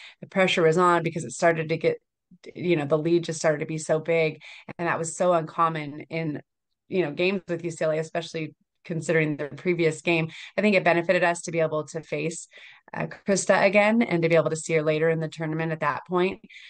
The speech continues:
But, you know, really, I think it was that quick jump that helped us a ton. And then we just were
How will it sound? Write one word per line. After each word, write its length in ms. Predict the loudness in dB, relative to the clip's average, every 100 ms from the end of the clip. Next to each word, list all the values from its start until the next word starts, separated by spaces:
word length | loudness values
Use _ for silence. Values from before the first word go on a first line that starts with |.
| -20 -6
But, 420 | 0 2 2 -2 _ _ _ -16
you 160 | -4 0
know, 160 | 0
really, 300 | 0 0 2
I 80 | 0
think 160 | -2 -6
it 80 | -6
was 140 | -6
that 180 | -8 -8 -8
quick 200 | -8 -6
jump 300 | -2 -2 0
that 160 | -2 -4
helped 260 | -4 -6
us 140 | -8 -10
a 40 |
ton. 300 | -8 -4 -4
And 240 | -2 0 0
then 160 | 0
we 140 | -2 -2
just 260 | -4 -4
were 300 | 0 0 -2